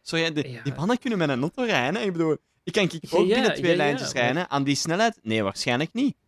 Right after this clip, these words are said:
Speaker 1: Maar ik kan ik wel binnen twee lijntjes rijden, hè. En als jij afspreekt dat dat de, allee, zet daar, doe dat in Monaco, uw, uw wiel is eraf, hè, vriend.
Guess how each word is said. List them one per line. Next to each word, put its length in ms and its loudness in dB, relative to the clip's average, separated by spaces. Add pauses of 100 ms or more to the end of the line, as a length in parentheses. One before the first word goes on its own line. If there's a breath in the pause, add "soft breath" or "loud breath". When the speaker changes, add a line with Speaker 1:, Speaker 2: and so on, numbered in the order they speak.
(140)
Speaker 1:
Maar 140 0
ik 80 2
kan 160 -2
ik 140 -12
wel 140 0
binnen 220 0
twee 200 -4
lijntjes 420 -2
rijden, 280 0
hè. 60 -2 (340)
En 220 0 (180)
als 200 -2
jij 160 0
afspreekt 520 -2
dat 200 -2
dat 160 -4
de, 100 -10
allee, 240 0 (220)
zet 220 -6
daar, 240 0
doe 200 -12
dat 260 -2
in 80 2
Monaco, 500 0 (180)
uw, 140 0 (100)
uw 120 -2
wiel 160 2
is 160 -2
eraf, 200 -2
hè, 100 0
vriend. 360 -4